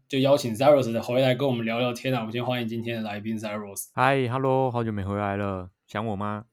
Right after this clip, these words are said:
Speaker 2: 我是 Zeros。
Speaker 1: 哎，你要不要跟就是新加入的听众朋友介绍一下？因为你已经消失，就是没有在节目里面一阵子，然后因为我们陆陆续续有一些新的听众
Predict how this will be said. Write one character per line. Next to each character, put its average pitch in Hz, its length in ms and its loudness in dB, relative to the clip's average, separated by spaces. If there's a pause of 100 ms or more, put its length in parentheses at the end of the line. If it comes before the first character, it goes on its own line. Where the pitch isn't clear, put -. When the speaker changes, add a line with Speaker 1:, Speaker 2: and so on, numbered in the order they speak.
(100)
Speaker 2:
我 101 140 -4
是 104 60 -8
Zeros。 107 500 -2 (140)
Speaker 1:
哎， 175 100 6 (680)
你 131 80 0
要 202 140 12
不 202 60 12
要 185 120 12
跟 160 400 4
就 151 140 -2
是 143 100 2
新 143 260 2
加 135 200 8
入 135 140 6
的 117 60 4
听 117 220 -2
众 113 140 -2
朋 101 100 -6
友 101 100 -6
介 104 240 -8
绍 95 280 -12
一 - 20 -18
下？ - 140 -18 (120)
因 120 80 -6
为 113 200 -2
你 113 160 -2
已 113 40 0
经 110 200 -2
消 107 240 -6
失， 104 320 -10 (240)
就 120 100 -8
是 117 120 -2
没 117 120 4
有 131 100 6
在 127 160 4
节 110 160 -2
目 113 140 -2
里 104 80 -6
面 101 180 -8
一 98 60 -14
阵 98 180 -20
子， - 140 -20
然 101 100 -12
后 107 60 -8
因 113 80 -4
为 123 80 -2
我 107 80 -8
们 101 160 -12
陆 117 80 -2
陆 117 100 -2
续 113 140 -6
续 110 120 -8
有 98 100 -12
一 98 40 -16
些 101 200 -12
新 110 180 -12
的 104 80 -14
听 98 240 -20
众 95 140 -18